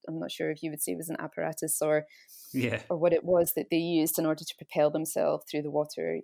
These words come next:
Speaker 1: great speeds and able to cover great distances as well. Um, as well as having an underwater kingdom, there was also a hidden island, um, that was called Hildeland,
Speaker 2: Right.
Speaker 1: which actually in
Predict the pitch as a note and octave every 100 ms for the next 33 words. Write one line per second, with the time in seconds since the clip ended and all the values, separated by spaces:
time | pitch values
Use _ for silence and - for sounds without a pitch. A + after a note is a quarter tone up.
0 | _ - - - C#3+ C#3+ - D3 D#3 D#3
1 | D3 D3 D#3+ E3 - E3 E3+ - - -
2 | - - - F3 - F3 F3+ - - D#3+
3 | - D#3+ D#3+ D#3+ D#3 - F3 E3 E3 E3
4 | D#3+ _ - - - G#3+ G#3+ B3 B3+ A3
5 | G3 F#3 F3+ F3+ E3+ E3 F3 - F#3+ G3+
6 | G3+ A3 A3+ A3+ - - - E3+ E3 E3+
7 | E3 - F3 E3+ F3 D#3+ D#3+ - - F3+
8 | E3 - E3 D#3+ D3 D#3+ - - F3 D#3+
9 | D#3 D3+ - - E3+ - E3+ D#3 D3+ -
10 | - F3 F3 G#2+ F#2 D#3 D#3 E3 - -
11 | A2+ G#2 G3 G3+ - - - F3+ - G3+
12 | F#3+ E3+ F3 F3